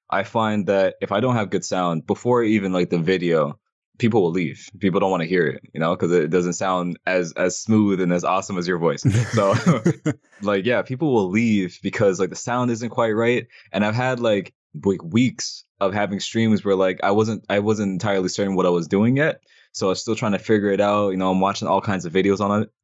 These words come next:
Speaker 1: it, on it. And, like, eventually I got the system worked out where I'd start the stream, I'd unplug my headphones, they're Bluetooth, so I, like, turn them on,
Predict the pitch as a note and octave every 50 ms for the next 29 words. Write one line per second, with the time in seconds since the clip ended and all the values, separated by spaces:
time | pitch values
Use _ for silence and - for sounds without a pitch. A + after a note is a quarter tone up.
0 | - - F#2+ F#2+ - - G2 G2+ A2 A2+ A2+ - - _ _ - _ _ - -
1 | F#2 G2 G2 F#2+ F#2+ F2+ G2+ F2+ G#2 B2 B2+ B2+ - G#2+ G#2 G2+ F#2+ F#2+ F2 G2
2 | G2+ F2+ F#2+ - - - A#2+ - - G#2 G2 G2 F#2+ F2+ - G2 F#2+ F#2 F2+ F2
3 | F#2 F#2 F2+ F2+ F2 E2+ - _ - - - - - F2 - - - - - -
4 | - - - - F#2+ F#2 F2+ F2+ F2 F2 F2 _ _ _ _ - F#2 F#2+ F#2+ G2
5 | G#2 G#2 C3+ B2+ B2 B2 A2+ G#2+ G#2 G2+ G2 G2+ - G#2 G2 F#2+ F#2+ F2 F#2+ F2+
6 | D2+ G#2 A2+ A#2+ A2+ - - G2 F#2+ - - F#2+ F2+ F2+ F2+ F2+ - F#2 F2+ F2
7 | - B2 A2+ A2 G#2+ G2+ G2 G2+ G#2 G#2 G#2 G2+ G2+ G#2